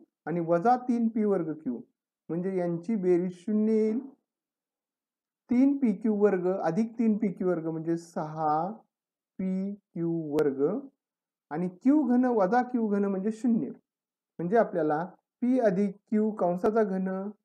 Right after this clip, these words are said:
अधिक पी वजा क्यू कंसाचा घन, हे जे, हे उदाहरण आहे, त्याची किंमत मिळेल दोन पी घन अधिक सहा पी क्यू वर्ग. ओके,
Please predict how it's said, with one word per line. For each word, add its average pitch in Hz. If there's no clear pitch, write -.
अधिक 170
पी 233
वजा 196
क्यू 190
कंसाचा 190
घन, 180
हे 196
जे, 185
हे 180
उदाहरण 170
आहे, 147
त्याची 160
किंमत 175
मिळेल 185
दोन 214
पी 202
घन 175
अधिक 175
सहा 196
पी 180
क्यू 165
वर्ग. 151
ओके, 220